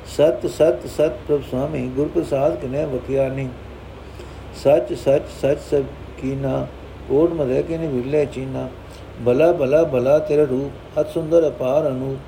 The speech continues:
ਨਿਰਮਲ, ਨਿਰਮਲ, ਨਿਰਮਲ ਤੇਰੀ ਬਾਣੀ, ਘਟ ਘਟ ਸੁਣੀ ਸ਼ਰਣ ਬਖਾਨੀ, ਸ਼ਰਣ ਬਖਿਆਣੀ। ਪਵਿੱਤਰ, ਪਵਿੱਤਰ, ਪਵਿੱਤਰ ਪੁਨੀਤ, ਨਾਮ ਜਪੇ ਨਾਨਕ ਮਨ ਪ੍ਰੀਤ।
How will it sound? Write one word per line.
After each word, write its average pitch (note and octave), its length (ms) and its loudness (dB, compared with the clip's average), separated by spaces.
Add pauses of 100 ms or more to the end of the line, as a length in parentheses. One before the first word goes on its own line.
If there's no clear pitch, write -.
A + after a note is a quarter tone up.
(480)
ਨਿਰਮਲ, D#3+ 480 4
ਨਿਰਮਲ, D3 420 0
ਨਿਰਮਲ D3+ 380 -2
ਤੇਰੀ C#3 220 0
ਬਾਣੀ, C3+ 420 -4
ਘਟ B2+ 200 -2 (140)
ਘਟ E3 100 4
ਸੁਣੀ C#3+ 280 -6
ਸ਼ਰਣ C#3 220 -6
ਬਖਾਨੀ, C#3 600 -4 (760)
ਸ਼ਰਣ D3 240 2
ਬਖਿਆਣੀ। C3 800 -2 (600)
ਪਵਿੱਤਰ, F3 540 6
ਪਵਿੱਤਰ, E3 480 4
ਪਵਿੱਤਰ D#3 340 0 (100)
ਪੁਨੀਤ, C3+ 360 -6 (120)
ਨਾਮ C3 360 -4
ਜਪੇ E3 340 -2
ਨਾਨਕ D#3 540 -2
ਮਨ B2+ 320 -6
ਪ੍ਰੀਤ। C#3 260 -6